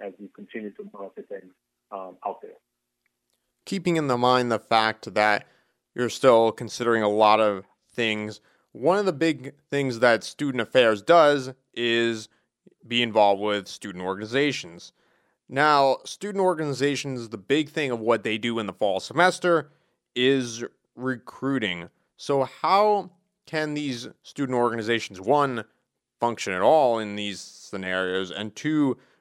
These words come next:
Speaker 2: do recruiting, um, in the event that they have to go back to campus in the fall, or they don't actually go back to campus in the fall, considering the fact that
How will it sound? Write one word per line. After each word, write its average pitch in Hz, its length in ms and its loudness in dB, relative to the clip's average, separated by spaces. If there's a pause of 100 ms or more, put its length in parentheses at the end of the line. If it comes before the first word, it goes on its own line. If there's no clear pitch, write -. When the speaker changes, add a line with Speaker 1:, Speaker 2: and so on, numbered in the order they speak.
Speaker 2:
do 156 240 2
recruiting, 143 840 -2 (760)
um, 117 340 2
in 127 180 0
the 127 220 0
event 127 380 0
that 120 160 0
they 117 120 -2
have 117 320 0
to 113 380 -4 (420)
go 117 160 0
back 107 300 2
to - 100 -20
campus - 720 -8
in 117 100 -10
the 101 80 -8
fall, 110 180 4
or 110 120 4
they 98 140 -4
don't 117 320 4
actually 107 440 -4
go 101 140 -2
back 101 280 0
to 110 60 -18
campus 98 340 -10
in 101 80 -14
the 95 60 -12
fall, 104 260 -2
considering 117 600 -10
the 104 100 -6
fact 113 340 0
that 107 280 0